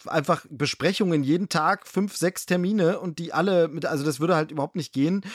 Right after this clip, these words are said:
Ähm, da ist man dann auch unbeeindruckt, wenn du sagst, „Äh, Moment mal, aber mein Broterwerb findet, äh, über dieses Internet statt.“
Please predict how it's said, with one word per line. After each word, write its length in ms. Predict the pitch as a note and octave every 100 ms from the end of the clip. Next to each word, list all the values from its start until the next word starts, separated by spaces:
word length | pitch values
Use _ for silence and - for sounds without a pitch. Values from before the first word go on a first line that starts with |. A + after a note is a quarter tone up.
| - -
Ähm, 240 | D3+ D#3+ D#3+
da 140 | D#3
ist 180 | F3+ G#3+
man 100 | G#3
dann 140 | F#3+
auch 140 | D#3+ D#3+
unbeeindruckt, 540 | F#3 E3+ C3 B2 A#2
wenn 120 | C3+
du 40 | B2+
sagst, 320 | C3+ C3+ -
„Äh, 80 | C#3
Moment 280 | D3 D#3 F3+
mal, 220 | D#3+ D#3+
aber 280 | D#3+ D#3+ D3+
mein 280 | D3 C#3+ C3+
Broterwerb 760 | C#3 G#3+ - D#3+ C#3 C3 B2+
findet, 400 | - C#3+ C#3+ -
äh, 40 | D#3+
über 380 | C#3 D3+ E3 D#3
dieses 260 | C#3+ D#3
Internet 380 | F#3+ F#3 C3+ A2
statt.“ 380 | - G#2 -